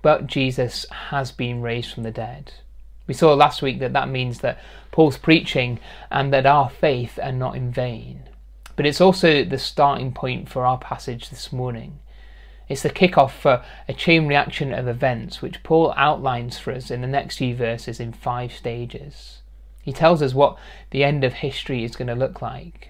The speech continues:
He says after these five things has happened, and only then, is when the end will come. Stage one is,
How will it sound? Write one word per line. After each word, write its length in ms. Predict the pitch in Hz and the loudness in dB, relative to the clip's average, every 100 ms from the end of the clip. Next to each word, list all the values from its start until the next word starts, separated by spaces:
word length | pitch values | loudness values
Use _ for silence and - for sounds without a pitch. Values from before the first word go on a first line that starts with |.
| - | -14
He 100 | 135 | -12
says 220 | 127 143 | -2 2
after 220 | 165 - 139 | 2 0 -2
these 240 | 156 156 | -2 0
five 280 | - 143 135 | 2 2 0
things 200 | 139 123 | -4 -6
has 120 | 117 | -2
happened, 480 | 143 135 - 123 - | -4 -4 -10 -12 -8
and 160 | 143 135 | -6 0
only 340 | 147 160 139 | 2 2 0
then, 300 | 123 104 139 - - - - - - | -4 -8 -12 -18 -20 -20 -20 -20 -12
is 180 | - 123 | -8 -4
when 220 | 131 123 | -2 -2
the 120 | 120 123 | -4 -6
end 260 | 120 117 | -6 -8
will 140 | 117 113 | -8 -10
come. 460 | - 117 123 127 131 - - - - - - - - - | -12 -12 -12 -16 -18 -20 -20 -20 -20 -20 -20 -20 -18 -14
Stage 320 | - 175 151 | 2 4 6
one 220 | 147 147 151 | 8 6 6
is, 320 | 139 131 | 0 0